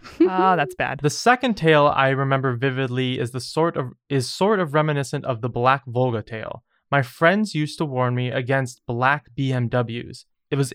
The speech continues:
Speaker 2: easily distinguishable by a number of features. Some mentioned plate, some mentioned the plate being six six six or the car having no door handles or horn-shaped side view mirrors. No matter the description, one should never interact with the driver of said car.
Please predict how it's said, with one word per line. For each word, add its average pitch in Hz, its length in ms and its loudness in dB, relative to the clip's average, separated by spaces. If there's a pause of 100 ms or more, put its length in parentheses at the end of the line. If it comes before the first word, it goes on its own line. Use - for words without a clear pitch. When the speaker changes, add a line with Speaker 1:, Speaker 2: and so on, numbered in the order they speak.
(100)
Speaker 2:
easily 196 340 0
distinguishable 143 720 -2
by 117 200 0
a 120 120 -2
number 156 340 0
of 147 120 -4
features. - 540 -10 (300)
Some 185 300 2
mentioned 160 480 0
plate, 135 340 -2 (400)
some 175 300 2
mentioned 170 340 0
the - 40 -2
plate 135 400 -4
being 127 400 0
six - 340 -8
six 131 220 -8
six 135 300 -6
or 131 60 -6
the 120 100 -4
car 131 220 0
having 120 320 -2
no 131 240 2
door 127 260 0
handles 120 580 -2
or 117 260 -6
horn-shaped 139 580 -4
side 127 560 -2
view 120 260 -4
mirrors. 117 560 -8 (100)
No 151 80 2
matter 196 300 2
the 196 140 2
description, 139 640 -2 (280)
one 143 200 2
should 143 220 0
never 143 340 2
interact 123 580 -2
with 127 100 -12
the 131 80 -6
driver 117 480 -2
of 107 100 -10
said 110 300 -6
car. 113 340 -12